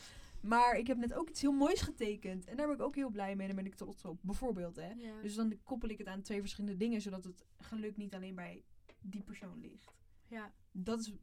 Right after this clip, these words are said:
Speaker 1: of ik ben verdrietig. Dat mag.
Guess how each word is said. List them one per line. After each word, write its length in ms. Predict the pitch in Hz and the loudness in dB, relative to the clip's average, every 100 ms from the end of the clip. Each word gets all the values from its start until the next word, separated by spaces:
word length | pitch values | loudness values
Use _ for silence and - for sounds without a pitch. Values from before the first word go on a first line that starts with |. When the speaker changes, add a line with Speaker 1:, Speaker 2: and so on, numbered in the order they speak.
| - | -2
Speaker 1:
of 240 | 220 226 | -2 0
ik 140 | - 196 | -4 -2
ben 120 | 202 | 0
verdrietig. 720 | 202 202 240 175 170 226 - - - _ _ - - - - - - | 0 0 0 0 -2 -4 -10 -20 -20 _ _ -20 -20 -20 -20 -20 -12
Dat 220 | 180 196 | -4 -2
mag. 520 | 208 226 214 - - | 2 2 2 -2 -12